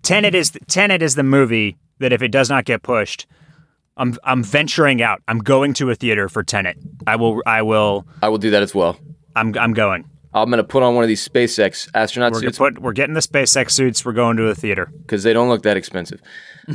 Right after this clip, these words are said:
Speaker 2: Um, yes, this, this, uh, this Friday on Patreon, y'all will have patreon dot com slash oysters clams cockles. Every week you get an ad-free episode if you're in the Mollusk Militia,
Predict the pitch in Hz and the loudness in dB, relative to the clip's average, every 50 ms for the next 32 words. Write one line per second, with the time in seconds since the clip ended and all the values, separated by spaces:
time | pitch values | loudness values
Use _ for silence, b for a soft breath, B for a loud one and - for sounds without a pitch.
0 | - - - 143 143 143 139 135 123 113 95 87 - - - B B B B B | -8 -2 2 4 4 6 4 4 2 0 -2 -6 -10 -12 -14 B B B B B
1 | 156 156 139 143 151 139 110 - - - 123 151 165 - - - 131 135 160 147 | -18 -4 0 2 2 2 0 -2 -6 -2 0 0 0 0 -2 -2 0 0 0 2
2 | - - 151 143 131 127 117 113 139 135 - - - 143 135 131 123 127 123 120 | 2 2 2 4 4 2 2 2 0 0 0 0 2 2 2 4 4 4 4 4
3 | 117 113 104 - 127 120 113 - - 117 113 110 110 107 107 110 107 104 104 104 | 4 2 0 0 0 0 0 0 0 0 2 2 2 2 2 2 4 4 4 2
4 | 104 98 - - 127 120 - 123 117 113 113 107 - 110 107 101 - 110 104 - | 2 0 0 0 0 2 2 2 2 2 2 0 0 -2 -2 0 0 0 0 2
5 | 107 117 113 - 110 - - - 113 110 101 - - 107 107 104 107 104 95 110 | 0 -2 -2 -2 -6 -8 -4 -2 -2 -2 -2 0 0 0 2 2 0 0 0 0
6 | 101 110 110 104 107 107 95 104 104 98 107 101 98 104 101 101 90 - - 101 | 0 0 0 0 0 0 -2 -2 -4 -2 -2 -2 0 0 0 0 -2 -4 -4 -2
7 | 101 101 101 98 - 98 - - 101 101 98 95 98 95 - - 101 98 98 95 | 0 2 0 0 0 -4 -4 -2 0 0 2 2 0 -2 -2 -2 -2 0 0 0
8 | 95 98 98 92 98 98 98 98 95 - - 107 120 127 120 120 127 123 120 117 | -2 -2 -2 0 2 2 2 2 0 -2 -2 -2 0 0 0 2 2 4 4 2